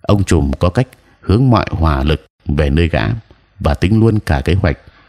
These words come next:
thâu tóm luôn cả vũ trường Metroli về cho quan thầy của mình. Đó là chuyện về sau,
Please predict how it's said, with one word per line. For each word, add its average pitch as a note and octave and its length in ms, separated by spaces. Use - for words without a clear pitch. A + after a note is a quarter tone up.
thâu F#2 220
tóm F2 220
luôn F#2 200
cả C#2 220
vũ D#2+ 180
trường C2+ 340
Metroli D2+ 600
về D2+ 180
cho D#2+ 140
quan E2 240
thầy C#2 220
của - 140
mình. C2+ 220
Đó G2+ 140
là D2 120
chuyện - 280
về C#2+ 140
sau, D#2+ 340